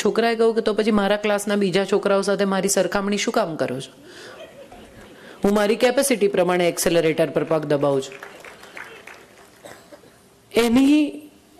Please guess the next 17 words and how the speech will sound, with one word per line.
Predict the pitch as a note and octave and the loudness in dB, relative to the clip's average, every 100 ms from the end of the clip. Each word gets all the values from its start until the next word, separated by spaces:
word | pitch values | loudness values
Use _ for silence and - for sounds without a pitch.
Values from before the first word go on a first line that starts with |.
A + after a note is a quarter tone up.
| _ _ _ - | _ _ _ 0
એનું | A#3 C#4 | 2 4
અટેન્શન | C4+ B3 A#3 A#3 C4+ | 2 2 2 2 0
સ્પેન | B3+ - G#3+ G#3 A3+ | 0 0 2 2 0
પણ | A3 A3+ | 0 -2
પ્રમાણમાં | G3+ F3 F#3 G3 G3+ G#3 | 0 -2 0 -2 -2 -2
ઓછો | - F3+ F3+ G3 | 0 0 2 -2
થયો | - F3 E3+ | 0 0 0
છે, | - F#3 G3 - - | -2 -6 -6 -10 -4
કારણ | G3 G3 G3+ | -2 0 0
કે | G#3+ | -2
એને | G#3 F#3+ F#3 G#3 G#3 G#3 - - F3 | 0 0 0 0 -2 -6 -20 -6 -2
ડિસ્ટ્રેક્શન્સ | F3+ - G#3 G#3 - G3+ - | 0 0 -2 -2 -2 -2 -2
બહુ | D#3+ C#3 | -4 -4
છે. | - D3+ - - - _ - - | -6 -10 -14 -16 -16 _ -4 -2
તમે | G3 A3 | 0 2
ટોપર | A3 F#3+ A3 G#3+ | 2 2 2 2
હતા | G#3 A3 A3+ | 2 0 -2